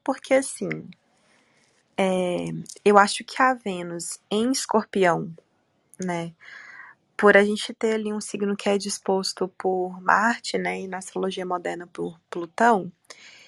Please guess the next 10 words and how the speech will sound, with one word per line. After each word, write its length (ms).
eu 140
acredito 400
que 120
confere 640
sim 440
uma 560
intensidade 1200
e 140
uma 240
profundidade, 1300